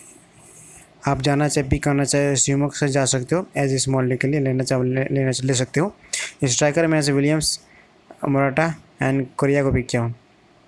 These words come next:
और कोई ख़ास option नहीं है स्मॉल लीग। बाकी तीनों best जो वो पिक की हो, हो सकता है pick कर लिया हूँ।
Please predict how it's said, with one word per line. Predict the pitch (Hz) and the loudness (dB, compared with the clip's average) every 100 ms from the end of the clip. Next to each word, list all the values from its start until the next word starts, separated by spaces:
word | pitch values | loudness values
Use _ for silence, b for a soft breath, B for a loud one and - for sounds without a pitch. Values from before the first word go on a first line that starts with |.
| _ - - | _ -14 -4
और | 147 | 0
कोई | 160 | 0
ख़ास | 151 151 143 | 0 0 0
option | 139 143 | 0 0
नहीं | 139 147 | 2 2
है | 139 131 | 2 0
स्मॉल | - 123 113 | 0 0 -2
लीग। | 120 | -4
बाकी | 147 139 139 | -2 0 0
तीनों | 139 147 147 | 0 0 2
best | 143 139 139 | 0 0 -2
जो | 139 | -2
वो | 135 131 | -2 0
पिक | 143 - | -2 -2
की | 143 | -2
हो, | 151 151 | 0 2
हो | 135 | 0
सकता | 127 135 143 | 0 -2 -2
है | 131 | -2
pick | 131 | -2
कर | 131 | 0
लिया | 123 120 | 0 -2
हूँ। | 113 | -4